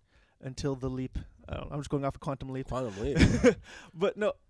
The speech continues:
Speaker 1: it's just a really fast computer is basically what it is. It's an extremely fast computer that can do a lot of different processing, uh, behind it.
Speaker 2: I'm sure people are trying to hack it every day.
Speaker 1: Yeah.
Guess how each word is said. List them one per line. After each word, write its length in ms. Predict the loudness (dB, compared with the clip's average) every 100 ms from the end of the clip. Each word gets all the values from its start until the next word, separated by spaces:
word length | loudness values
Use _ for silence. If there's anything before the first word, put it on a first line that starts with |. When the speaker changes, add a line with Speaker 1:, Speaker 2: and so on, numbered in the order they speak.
| -2 2
Speaker 1:
it's 160 | 4
just 140 | 2 2
a 40 |
really 360 | 4 4 2 0
fast 340 | 0 0 -2
computer 340 | -2 0 0
is 100 | 0
basically 380 | 2 2 4 4
what 140 | 4 4
it 80 | 0
is. 100 | -4
It's 140 | -4
an 80 | -4
extremely 640 | -4 -6 -2 -2 0 0
fast 320 | 2 2 0 -2
computer 460 | 0 4 4 2 -6 -4
that 80 | -2
can 120 | 2 4
do 120 | 4
a 20 |
lot 240 | 4 2
of 120 | 0 0
different 340 | -2 -4 -2
processing, 540 | 2 2 0 -8 -10 -16 -20 -20 -20 _
uh, 300 | -2 0 0 -4 -6
behind 320 | -4 -4 -8
it. 80 | -10 -8
Speaker 2:
I'm 140 | -6
sure 200 | -2 2
people 340 | 4 4 4 2
are 160 | 0
trying 340 | -4 -2 -2 -2
to 60 |
hack 280 | -4 -6 -6
it 160 | -10 -12
every 280 | -10 -6 -6
day. 300 | -6 -10 -14 -20 _
Speaker 1:
Yeah. 320 | 6 6 6